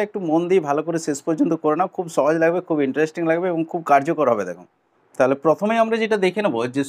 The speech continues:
সংকরায়ন অবস্থা নির্ণয়, এবং তারপরে ওই তড়িৎ ঋণাত্মকতা বা ইলেকট্রোনেগেটিভিটির ব্যাপারটাও একটু দেখে নেব। এখন দেখো, সংকরায়ন অবস্থা নির্ণয় বলতে কি,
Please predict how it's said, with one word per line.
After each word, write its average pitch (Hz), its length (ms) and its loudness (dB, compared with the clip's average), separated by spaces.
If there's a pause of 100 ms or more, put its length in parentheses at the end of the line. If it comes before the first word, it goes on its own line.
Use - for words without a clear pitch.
সংকরায়ন 202 540 4 (180)
অবস্থা 165 360 -4
নির্ণয়, 147 280 -2 (140)
এবং 160 120 -4 (140)
তারপরে 170 320 2 (340)
ওই 165 80 4 (120)
তড়িৎ 170 240 4 (100)
ঋণাত্মকতা 165 500 0
বা 196 120 -2
ইলেকট্রোনেগেটিভিটির 139 720 -2
ব্যাপারটাও 131 400 -4
একটু 214 200 -12
দেখে 120 200 -2
নেব। 80 120 -8 (480)
এখন 165 160 4
দেখো, 240 140 2 (120)
সংকরায়ন 202 640 0 (200)
অবস্থা 170 380 -4
নির্ণয় 202 340 -2
বলতে 202 260 -2
কি, 247 80 -14